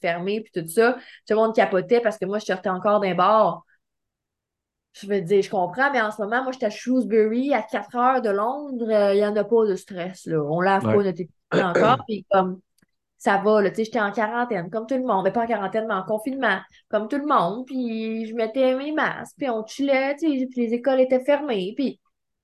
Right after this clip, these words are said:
Speaker 1: je sais,
Speaker 2: <clears throat>
Speaker 1: c'était ça, là, c'était pas, euh, ben oui, c'est sûr, si tu regardes à Londres, à l'hôpital,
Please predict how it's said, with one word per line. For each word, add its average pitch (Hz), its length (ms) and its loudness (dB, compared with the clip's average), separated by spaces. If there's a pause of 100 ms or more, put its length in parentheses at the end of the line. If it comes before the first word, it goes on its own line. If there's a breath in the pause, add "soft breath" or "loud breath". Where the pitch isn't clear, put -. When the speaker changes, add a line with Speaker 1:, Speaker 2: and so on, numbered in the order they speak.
Speaker 1:
je - 60 2
sais, 156 140 6
Speaker 2:
<clears throat> - 680 -8
Speaker 1:
c'était 254 140 0
ça, 349 280 0
là, 294 160 2
c'était 269 260 0
pas, 311 340 6
euh, - 20 4
ben 196 220 2
oui, 349 180 6
c'est 285 120 0
sûr, 320 200 0
si 381 100 -8
tu - 100 -6
regardes 285 300 2
à 233 120 2
Londres, 269 340 -2
à 240 80 2
l'hôpital, 254 540 0